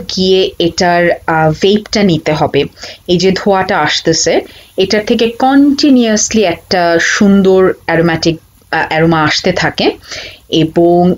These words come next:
এই ভাবটাই আপনার নাক দিয়ে নিতে হবে। বাকি কাজ কিন্তু এটাই আপনার বডিতে গিয়ে করবে এবং বডি অবশ্যই আপনাকে থ্যাঙ্কস জানাবে।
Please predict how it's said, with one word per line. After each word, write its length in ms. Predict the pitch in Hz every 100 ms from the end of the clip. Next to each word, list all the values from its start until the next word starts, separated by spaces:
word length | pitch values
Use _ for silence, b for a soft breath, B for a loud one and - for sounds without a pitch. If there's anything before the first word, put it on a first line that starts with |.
| -
এই 200 | 202 233 214
ভাবটাই 680 | - 208 208 - 233 247 226
আপনার 540 | 180 - 190 175 175 -
নাক 320 | - 180 160 165
দিয়ে 360 | 156 175 170
নিতে 320 | 170 165 170
হবে। 420 | 165 147 - 254 - B B B B -
বাকি 360 | 180 196 196 262
কাজ 320 | 247 233 -
কিন্তু 600 | 240 220 214 226 220 220 -
এটাই 380 | 165 175 202
আপনার 320 | 190 175 175 165
বডিতে 440 | 156 156 160 170
গিয়ে 240 | 160 160
করবে 360 | 160 175 175 196
এবং 280 | 202 170 175
বডি 280 | 156 170 175
অবশ্যই 500 | 156 151 165 226 220
আপনাকে 380 | 160 - 151 170
থ্যাঙ্কস 400 | - 160 165 160
জানাবে। 500 | 165 147 139 123